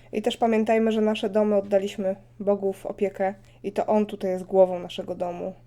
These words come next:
To On tutaj wszystkim zarządza i On nad wszystkim ma pieczę. Jeżeli pozwolimy na to, żeby królował w naszym życiu, w naszym sercu, w naszym domu, w naszym małżeństwie, podczas wychowywania naszych dzieci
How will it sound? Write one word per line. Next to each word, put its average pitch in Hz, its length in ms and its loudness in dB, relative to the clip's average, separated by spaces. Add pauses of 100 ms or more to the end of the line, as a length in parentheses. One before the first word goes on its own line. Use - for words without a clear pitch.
(120)
To - 160 -2
On 202 280 2 (120)
tutaj 185 560 -4 (360)
wszystkim 214 420 0
zarządza 208 640 2 (300)
i 202 100 6
On 220 160 6
nad 208 180 0
wszystkim 208 380 -4
ma 202 120 0
pieczę. 196 420 -2 (260)
Jeżeli 208 440 2
pozwolimy 214 560 2
na 202 140 2
to, 196 140 -4
żeby 190 220 -6
królował 196 520 4
w 190 80 -8
naszym 185 300 -4
życiu, 208 280 -2
w - 20 -4
naszym 196 260 -6
sercu, 196 400 -2
w - 20 -8
naszym 185 320 -6
domu, 190 240 0
w 190 40 -8
naszym 190 300 -2
małżeństwie, 196 800 2 (380)
podczas 208 300 2
wychowywania 208 600 2
naszych 208 280 0
dzieci 208 500 0